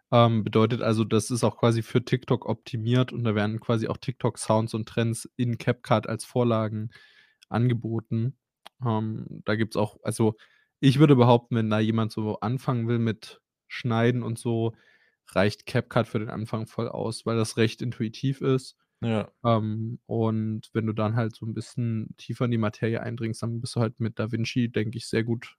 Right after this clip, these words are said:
Speaker 1: aufgestellt, weil da hast du super viele kostenlose Features. Und wenn du dann halt das komplette Schnittprogramm haben willst, kostet dich das einmalig dreihundert Euro.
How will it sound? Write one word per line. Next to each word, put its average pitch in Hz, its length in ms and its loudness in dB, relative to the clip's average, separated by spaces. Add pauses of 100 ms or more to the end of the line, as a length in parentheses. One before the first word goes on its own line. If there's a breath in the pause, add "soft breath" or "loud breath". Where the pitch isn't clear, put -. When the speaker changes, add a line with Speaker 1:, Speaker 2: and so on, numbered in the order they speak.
(100)
Speaker 1:
aufgestellt, 120 520 2
weil 110 240 4 (540 soft breath)
da 117 100 8
hast 120 180 6
du 117 40 2
super 123 320 4
viele 120 280 2
kostenlose 127 800 4
Features. 139 720 2 (840)
Und 170 540 8
wenn 120 180 4
du 117 100 6
dann 110 440 2
halt 120 180 0
das - 300 -4
komplette 131 480 -2
Schnittprogramm 117 640 -2
haben 120 180 0
willst, 117 200 -2
kostet 117 300 -2
dich 117 80 -8
das - 240 -4
einmalig 113 560 4
dreihundert 113 480 0
Euro. 113 500 -8